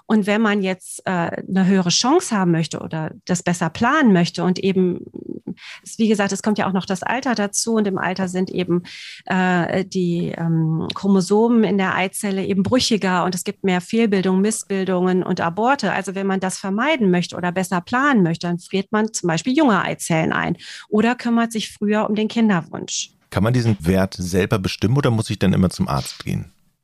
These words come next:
Speaker 1: Also es ist besser, das, äh, eben vom Arzt bestimmen zu lassen. Ähm, äh, über eine Blutabnahme kostet ungefähr Laborkosten dreißig Euro und dann kommt noch eine Beratung dazu. Und ich denke, dass die Beratung und diese Einordnung individuell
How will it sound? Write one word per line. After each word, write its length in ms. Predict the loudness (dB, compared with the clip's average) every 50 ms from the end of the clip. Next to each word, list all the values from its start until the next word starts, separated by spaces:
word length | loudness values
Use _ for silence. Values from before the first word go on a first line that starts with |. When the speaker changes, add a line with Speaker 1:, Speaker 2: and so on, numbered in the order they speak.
| _ -4 -2
Speaker 1:
Also 140 | 0 2 2
es 80 | 2
ist 200 | 0 -2 -2 0
besser, 280 | 0 0 0 2 2 2
das, 240 | 2 2 -2 -4 -4
äh, 420 | -2 0 2 2 2 0 0 0
eben 280 | 0 0 0 0 -2 -4
vom 260 | -6 -4 -2 0 0
Arzt 320 | 0 0 -2 -2 -4 -2
bestimmen 460 | -2 -2 0 2 2 2 4 2 2
zu 160 | 0 0 -2 -2
lassen. 580 | 0 -2 -2 -4 -4 -4 -4 -4 -4 -4 -6 -6 -4
Ähm, 480 | -4 -2 0 0 0 0 0 0 -2 -2
äh, 200 | -4 -6 -6 -4
über 140 | -2 2 4
eine 160 | 4 4 4
Blutabnahme 1080 | 4 2 0 2 2 0 0 2 0 0 2 2 2 2 2 2 2 2 2 0 0
kostet 460 | -2 -2 -4 -6 -6 -4 -4 -4 -2 0
ungefähr 440 | 2 0 0 0 0 0 2 2
Laborkosten 680 | 4 2 2 2 0 0 0 0 0 0 0 0 -2 -2
dreißig 440 | -2 -2 -2 -2 -4 -6 -8 -6 -2
Euro 320 | 0 2 2 4 4 4 4
und 120 | 4 2
dann 100 | 2 0
kommt 200 | 0 0 0 2
noch 100 | 2 4
eine 140 | 4 4 4
Beratung 520 | 2 0 0 2 2 2 2 0 -2 -2
dazu. 360 | -2 -4 -6 -8 -8 -10 -8
Und 120 | -8 -6 -6
ich 120 | -6 -2
denke, 260 | 0 2 2 2 2
dass 240 | 2 2 0 -2 -2
die 120 | -6 -4 -2
Beratung 580 | 0 0 0 0 0 2 2 0 2 2 2
und 100 | 2 2
diese 280 | 2 2 0 0 0 0
Einordnung 640 | 0 2 2 2 2 2 2 0 0 0 -2 -2 0
individuell 800 | 2 2 2 2 2 0 0 0 -2 -2 0 -2 -2 -2 -4 -6